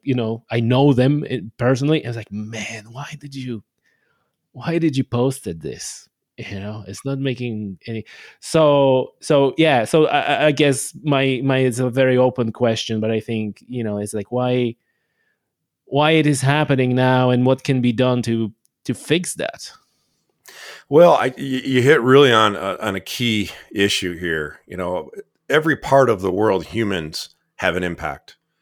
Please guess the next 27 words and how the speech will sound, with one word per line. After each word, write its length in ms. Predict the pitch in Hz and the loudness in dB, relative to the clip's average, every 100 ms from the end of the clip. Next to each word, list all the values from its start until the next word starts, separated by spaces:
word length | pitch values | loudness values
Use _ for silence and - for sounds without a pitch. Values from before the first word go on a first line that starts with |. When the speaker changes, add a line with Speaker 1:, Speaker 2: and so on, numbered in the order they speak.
| - | -6
Speaker 2:
Historically, 540 | 107 - 135 143 127 | 0 4 4 4 4
we 160 | 127 107 | 4 4
have, 280 | 110 110 101 | 4 2 0
and 120 | 104 | -2
even 260 | 110 110 | -2 -2
now, 380 | 95 98 95 92 | 0 2 2 2
I 60 | 82 | -2
mean, 200 | 92 90 | -6 -4
regardless 560 | 92 90 98 98 92 | -2 2 4 4 -2
if 100 | - | -4
you 80 | 98 | -8
believe 240 | 87 95 87 | -4 -4 -4
in 60 | |
human 260 | 82 92 90 | -6 -6 -6
caused 300 | 90 90 87 | -2 -4 -2
global 300 | 92 85 87 | -6 -4 -4
warming 260 | 92 92 | -4 -4
or 60 | 87 | -4
anything, 240 | 95 90 | -4 -4
but 100 | 85 | -4
if 100 | 90 | -6
you 60 | 98 | -2
go 120 | 98 | -2
to 60 | 95 | 0
the 100 | 87 | -2
highest 380 | 95 101 95 - | 0 0 -2 -4
point 300 | 101 92 | -2 -2